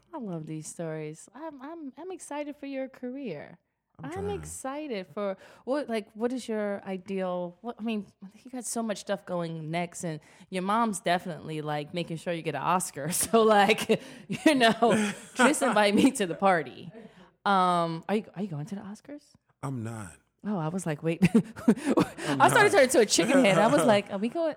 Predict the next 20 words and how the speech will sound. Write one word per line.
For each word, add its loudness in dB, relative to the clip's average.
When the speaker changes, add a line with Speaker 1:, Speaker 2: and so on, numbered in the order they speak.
Speaker 1:
are -10
we -6
going -2
to -2
the 0
Speaker 2:
Uh-uh, 0
Speaker 1:
Oscars?" 6
Speaker 2:
I'm, 2
I'm 4
not. 2
I'm -4
not. -2
<laughs> 2
Speaker 1:
And -4
that's -4
cool. -2
I -4
mean, -2
'cause -2
you're, 2